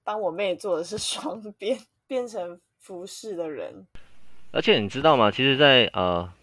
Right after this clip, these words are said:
Speaker 2: 斐济啊，还有一个很，很有趣的事情，就是如果，呃，戴帽子这件事情啊，是，他们是跟权柄有关系的。
Speaker 1: 你是说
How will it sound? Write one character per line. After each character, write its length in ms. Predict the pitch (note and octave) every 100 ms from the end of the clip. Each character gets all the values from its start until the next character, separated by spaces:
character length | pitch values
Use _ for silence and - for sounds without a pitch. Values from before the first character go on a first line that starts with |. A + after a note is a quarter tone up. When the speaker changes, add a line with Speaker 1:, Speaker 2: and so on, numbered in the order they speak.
| _ _ _ _ _
Speaker 2:
斐 240 | - F#2+ F2+
济 240 | D#3 B2+
啊， 120 | F#2+
还 100 | A#2
有 60 | C3
一 60 |
个 140 | A2 G2
很， 200 | A2 B2
很 180 | - B2
有 120 | G2+
趣 180 | - A2
的 80 |
事 160 | F#2+ A2
情， 160 | - F2
就 120 | A2
是 280 | A#2 G#2 - _ _
如 200 | B2+ G#3+
果， 360 | G3 A2+ E2 E2+ -
呃， 100 | C3 -
戴 160 | A3+ G3+
帽 180 | G3 A2
子 80 |
这 80 | A2
件 220 | D#3 C#3+
事 120 | C#3 C#3+
情 240 | G2+ F2
啊， 220 | E2+ F2+ _ _
是， 340 | - E3 B2+ - _ _ _ _ _ _ _ -
他 100 | E3+
们 120 | C3+
是 120 | -
跟 160 | - D3
权 300 | - A2 B2+
柄 160 | A2
有 160 | A2 D#2
关 260 | F2+ F2+ F2
系 200 | F2 E2+
的。 100 | E2+ _
Speaker 1:
你 280 | F#3 E3 D#3
是 140 | C4
说 720 | C4 C4+ B3+ B3 B3 B3+ C4